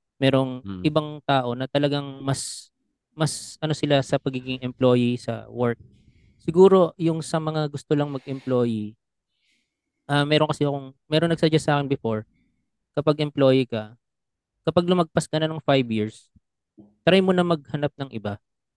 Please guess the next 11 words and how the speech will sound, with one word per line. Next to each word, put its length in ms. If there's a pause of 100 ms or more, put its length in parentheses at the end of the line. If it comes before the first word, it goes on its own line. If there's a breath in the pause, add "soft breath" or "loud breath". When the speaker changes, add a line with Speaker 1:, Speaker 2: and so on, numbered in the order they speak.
(400)
Speaker 1:
Lalo 240
na 160
kung 160
hindi 400 (320)
tumataas 560
yung 160
sweldo 320
mo, 240
hindi 240
nag-i-improve 800
yung, 240